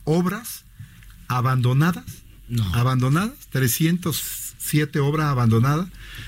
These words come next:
Speaker 1: de las cuales en el año que va de gestión del presidente Andrés Manuel López Obrador, ya hemos recuperado ochenta.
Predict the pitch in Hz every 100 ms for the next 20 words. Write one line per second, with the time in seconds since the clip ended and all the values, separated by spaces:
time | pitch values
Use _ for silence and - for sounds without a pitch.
0 | - - 143 151 - 185 220 240 233 -
1 | - 147 139 139 165 202 208 208 208 -
2 | - - 139 127 139 151 147 131 113 120
3 | 113 139 139 131 117 117 131 135 147 127
4 | 117 107 110 131 139 143 139 113 113 156
5 | 214 - - - - - 117 131 156 156
6 | 143 117 113 117 117 131 143 - - 113
7 | - 151 131 110